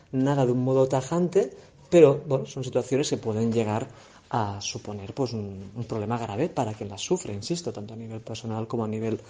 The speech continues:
como a nivel profesional. Con lo cual, solo quería poner esto sobre la mesa, a modo de reflexión un poquito, para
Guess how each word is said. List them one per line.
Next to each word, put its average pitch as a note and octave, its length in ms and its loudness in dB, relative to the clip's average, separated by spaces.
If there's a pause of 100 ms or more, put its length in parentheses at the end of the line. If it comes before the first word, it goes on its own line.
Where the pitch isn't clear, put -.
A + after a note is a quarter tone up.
(640)
como C#3+ 200 10
a B2+ 40 10
nivel B2+ 220 10
profesional. B2+ 680 2 (280)
Con A#2 200 0
lo A2 100 0
cual, C3 220 4
solo D3 180 -2
quería B2+ 240 2
poner B2 240 0
esto A#2+ 220 -2
sobre A2 180 -4
la A2 80 4
mesa, D3+ 320 2 (840)
a A#2 100 -6
modo B2 240 0
de A#2+ 80 2
reflexión B2 480 0
un C3 80 0
poquito, C3+ 480 -2 (680)
para A#2+ 360 -2